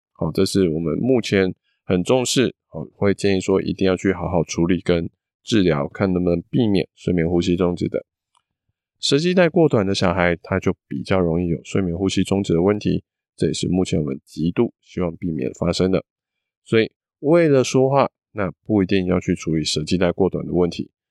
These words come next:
可是如果是担心小孩有吞咽困-，困难、喂奶困难，或是担心他上颚骨头发育、睡眠呼吸中止症的话，建议爸爸妈妈还是可以去找医师评估看看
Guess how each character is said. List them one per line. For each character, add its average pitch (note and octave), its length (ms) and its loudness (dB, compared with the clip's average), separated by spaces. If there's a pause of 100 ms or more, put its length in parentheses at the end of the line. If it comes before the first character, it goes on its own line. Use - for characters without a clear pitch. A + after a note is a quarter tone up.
(200)
可 - 120 -6
是 F#2+ 140 -2
如 F#2+ 320 2
果 G2+ 380 2
是 - 240 -12
担 F#2 260 -4
心 F#2 140 -2
小 F2 160 -4
孩 E2+ 180 -6
有 E2 160 -2
吞 G2+ 340 -4
咽 G#2+ 140 0
困-， A2 380 0
困 G#2 240 0
难、 F2+ 400 2
喂 A2 180 0
奶 G2+ 160 0
困 A2+ 300 -2
难， F#2 280 2 (360)
或 F#2 100 0
是 E2+ 180 -2
担 F2 220 0
心 F#2 160 -2
他 F#2+ 140 -6
上 A#2+ 280 -2
颚 B2 160 2
骨 C3+ 200 -2
头 F#2 180 -2
发 B2+ 240 2
育、 D#3 180 2 (360)
睡 - 240 -2
眠 A#2 180 -4
呼 C3+ 100 2
吸 C3+ 160 2
中 C#3 160 0
止 C3+ 140 0
症 C#3+ 180 0
的 C3 120 0
话， D3 180 0 (580)
建 F#2+ 240 -4
议 F#2 80 0
爸 E2 200 -2
爸 F2 120 0
妈 F2 140 0
妈 E2+ 180 0
还 E2 140 -6
是 - 140 -6
可 A2+ 100 0
以 G#2+ 80 2
去 C#3 140 -2
找 F#2+ 160 -2
医 G#2+ 80 0
师 C#3 200 0
评 A#2+ 200 -2
估 C#3 120 0
看 D3 160 0
看 D3 160 2